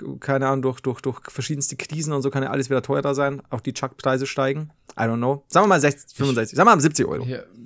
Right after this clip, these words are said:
Speaker 2: also es gibt auch, hier, das sind aber so Fake-Dinger bestimmt hier, oder? Ich weiß nicht.
Speaker 1: Ja,
Speaker 2: Also
Speaker 1: muss
Speaker 2: der
Speaker 1: man Chucks
Speaker 2: Original
Speaker 1: kaufen.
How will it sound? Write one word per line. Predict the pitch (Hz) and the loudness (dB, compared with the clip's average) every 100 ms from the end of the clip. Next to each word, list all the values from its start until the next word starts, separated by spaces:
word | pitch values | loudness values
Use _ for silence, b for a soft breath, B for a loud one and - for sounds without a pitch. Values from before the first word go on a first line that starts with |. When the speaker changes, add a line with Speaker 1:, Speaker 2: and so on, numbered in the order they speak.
| 110 - _ _ B 139 - | -20 -20 _ _ B -10 -2
Speaker 2:
also | 143 | 2
es | 160 160 | 2 0
gibt | 214 185 | -2 2
auch, | 185 185 _ _ _ _ _ _ _ B B 143 | 0 0 _ _ _ _ _ _ _ B B -18
hier, | 117 120 120 95 | -14 -14 -16 -18
das | 107 - | -18 -12
sind | 185 | -10
aber | 131 117 | -8 -10
so | 95 | -10
Fake-Dinger | - - 285 - - 87 151 | -10 -6 -6 -8 -16 -14 -12
bestimmt | - - - 92 85 | -12 -12 -10 -10 -8
hier, | 90 | -10
oder? | 104 147 - | -8 -8 -10
Ich | - | -12
weiß | 139 185 | -10 -8
nicht. | - | -10
Speaker 1:
Ja, | 185 | -8
Speaker 2:
Also | 123 | -2
Speaker 1:
muss | |
Speaker 2:
der | 131 | 0
Speaker 1:
man | 131 135 | 0 2
Chucks | 127 | 2
Speaker 2:
Original | 135 170 | 4 2
Speaker 1:
kaufen. | 175 - | 0 -6